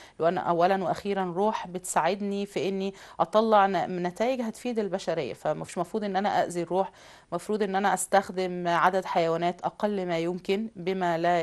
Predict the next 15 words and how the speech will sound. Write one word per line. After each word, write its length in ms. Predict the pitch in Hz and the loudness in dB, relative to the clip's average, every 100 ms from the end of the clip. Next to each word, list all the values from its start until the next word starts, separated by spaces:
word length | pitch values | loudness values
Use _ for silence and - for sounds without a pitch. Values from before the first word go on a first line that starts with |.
| - | 0
يخالف 720 | 170 160 - 190 190 180 - - - - | -6 -6 -4 0 0 0 -6 -20 -20 -6
ان 300 | 160 160 160 | -4 -4 -4
التجربة 600 | 160 156 165 175 165 190 | -2 -2 0 -2 0 0
بتاعتي 380 | 180 180 170 - | 2 4 2 2
تبوظ 340 | - 165 170 196 | -10 -6 -4 -6
بسبب 380 | 170 - 185 185 | -6 -2 -2 -2
قلة 220 | 208 202 180 | -2 -4 -2
العدد، 380 | 165 151 202 233 | 0 2 2 0
ولكن 320 | 185 196 220 | -2 -2 -4
العدد 380 | 196 170 185 170 | 0 2 2 0
يبقى 280 | 185 185 165 | -4 -4 -4
بالظبط 440 | 165 160 196 - | -4 -2 -2 2
على 180 | 170 160 | 2 4
قد 200 | - 170 | 0 0
المطلوب، 580 | 170 156 151 - 226 | -4 -4 -6 -2 -2